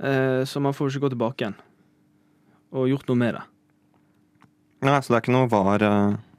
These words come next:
Speaker 1: Jo, det, jeg tror det var var i cupfinalen, men jeg tror ikke de, eh, det ble jo ikke, ble ikke gjort noe på.
Speaker 2: Det var en stille dag på jobb.
Speaker 1: Ja, de hadde jo tydeligvis det. Men, eh, men burde det være straffe? Tenker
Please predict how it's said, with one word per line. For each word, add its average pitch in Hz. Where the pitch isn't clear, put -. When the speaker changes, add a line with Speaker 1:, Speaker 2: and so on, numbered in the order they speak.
Speaker 1:
Jo, 208
det, 190
jeg 170
tror 208
det 123
var 165
var 175
i 123
cupfinalen, 120
men 139
jeg 143
tror 160
ikke 147
de, 127
eh, 113
det 151
ble 170
jo 135
ikke, 151
ble 151
ikke 147
gjort 135
noe 117
på. 107
Speaker 2:
Det 120
var 110
en 107
stille 107
dag 101
på 107
jobb. 104
Speaker 1:
Ja, 175
de 170
hadde 165
jo 127
tydeligvis 151
det. 104
Men, 151
eh, 127
men 139
burde 143
det 151
være 120
straffe? -
Tenker 127